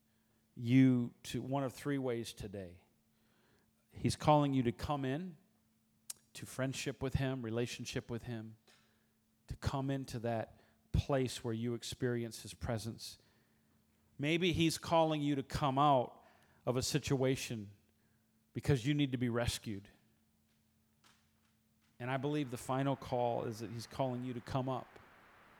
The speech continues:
to be with him, to be with him, so that you can go higher in your walk. Could you stand with me? And, and, uh, I just wanna ask a, a, just a couple of questions today, and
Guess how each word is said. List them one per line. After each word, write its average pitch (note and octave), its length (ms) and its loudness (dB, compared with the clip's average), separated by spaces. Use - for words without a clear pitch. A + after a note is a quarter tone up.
to C3 120 0
be B2 360 2
with A#2 420 4
him, G#2+ 220 -4
to D#3 100 -2
be C#3 240 2
with A#2+ 340 2
him, G#2 260 -8
so C3 140 -2
that A#2 160 -4
you C3 180 4
can B2+ 200 -2
go A2+ 120 2
higher A2+ 480 0
in A2 100 -2
your G#2+ 120 -2
walk. A2 260 -2
Could F3+ 160 -2
you A3 100 -2
stand D3 420 -2
with C3 220 0
me? C3 260 0
And, G#2+ 120 -4
and, A#2+ 300 -4
uh, A#2 180 -2
I D#3+ 60 -2
just E3+ 220 0
wanna A3 160 4
ask C#3+ 280 -2
a, B2 100 0
a, C#3 80 2
just E3 220 -2
a - 40 -8
couple D#3 280 0
of C#3+ 60 -2
questions C#3 540 -4
today, C3+ 460 0
and B2 320 -2